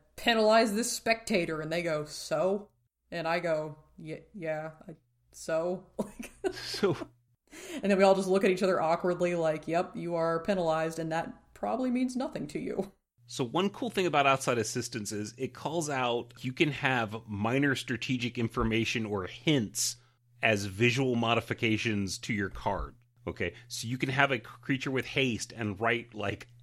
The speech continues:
Speaker 2: "Attack with me" or "Play me pre-combat" on your card.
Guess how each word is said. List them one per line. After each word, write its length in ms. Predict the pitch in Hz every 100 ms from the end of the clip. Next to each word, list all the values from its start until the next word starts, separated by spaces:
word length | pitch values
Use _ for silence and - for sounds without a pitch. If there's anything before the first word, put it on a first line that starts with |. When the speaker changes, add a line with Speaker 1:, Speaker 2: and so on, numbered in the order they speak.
| -
Speaker 2:
"Attack 560 | 117 - - 139 139
with 240 | 127 107 -
me" 260 | 98 87 80
or 220 | 101 92 - - -
"Play 420 | - 120 123 139
me 200 | 139 135
pre-combat" 1040 | 131 - 143 127 - 120 127 107 85 80 - _ _ _ -
on 240 | 110 127
your 140 | 120 117
card. 540 | - 123 117 80 78